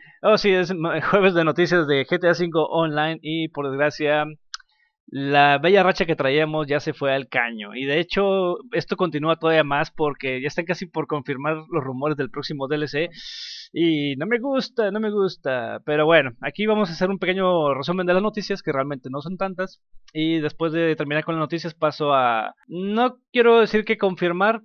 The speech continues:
pero estos obviamente son rumores de los filtradores, que normalmente nunca se equivocan con el contenido de los D L C de G T A cinco Online.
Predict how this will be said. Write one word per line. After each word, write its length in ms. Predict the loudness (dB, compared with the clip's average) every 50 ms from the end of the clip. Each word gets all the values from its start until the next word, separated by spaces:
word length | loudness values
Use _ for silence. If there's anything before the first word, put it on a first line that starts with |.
| _
pero 240 | -2 0 2 2 2
estos 320 | 0 0 -4 -8 -6 -4
obviamente 440 | -4 -2 -2 -2 -2 -4 -4 -6 -6
son 140 | -6 -6 -4
rumores 340 | -4 -4 -2 0 0 0 0
de 60 | 0
los 120 | -2 -2
filtradores, 500 | -4 -4 -2 0 0 2 2 2 0 0
que 80 | -2 -4
normalmente 460 | -2 0 -2 -2 -2 -4 -4 -4 -4
nunca 320 | -4 -2 -4 -4 -4 -6 -8
se 80 | -8
equivocan 420 | -6 -4 -4 -4 -2 -2 -4 -6 -6
con 220 | -6 -6 -6 -6
el 80 | -6 -6
contenido 400 | -8 -8 -8 -8 -8 -6 -6 -6
de 80 | -6
los 120 | -6 -8 -8
D 100 | -8 -8
L 80 | -8 -8
C 100 | -6 -8
de 100 | -8 -8
G 140 | -8 -10
T 60 | -10 -10
A 40 |
cinco 260 | -10 -12 -12 -10 -10 -8
Online. 300 | -6 -6 -6 -6 -6